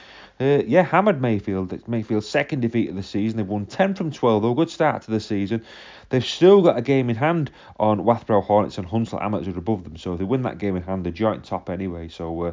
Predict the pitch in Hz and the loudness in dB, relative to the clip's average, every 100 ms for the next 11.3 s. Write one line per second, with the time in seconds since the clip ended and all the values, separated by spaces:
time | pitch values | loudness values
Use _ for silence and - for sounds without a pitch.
0 | - 95 101 - 123 101 92 95 90 92 | -6 -8 -8 -8 -6 -4 -2 -2 0 -2
1 | 85 90 87 95 104 90 78 - - - | -4 -12 -6 -2 -2 -2 -8 -18 -20 -18
2 | - 107 143 147 160 113 127 127 127 120 | -6 0 2 2 0 -4 -4 -2 0 0
3 | 123 117 113 113 113 110 117 107 143 117 | 0 0 -2 -2 -2 0 -2 0 0 0
4 | 120 147 123 131 117 113 117 113 113 110 | -2 0 -2 -6 -6 0 0 0 0 0
5 | 117 117 117 127 139 139 - - - - | 0 -2 -4 2 4 2 -2 -20 -18 -6
6 | 98 95 95 95 107 107 107 117 139 127 | -6 -2 -4 -2 -4 -2 0 2 2 4
7 | 139 127 113 127 131 - - - - - | 2 2 2 2 0 -4 -20 -20 -20 -20
8 | - 101 98 98 98 - 98 95 98 95 | -8 -2 0 0 -2 -6 -6 -2 -2 -2
9 | 95 101 92 95 - - 110 104 104 - | -2 -4 -6 -10 -8 -2 0 2 0 -2
10 | 104 92 98 - 107 110 95 98 - 113 | -4 -2 -2 0 0 0 -2 -6 -4 -4
11 | 104 - | -4 -4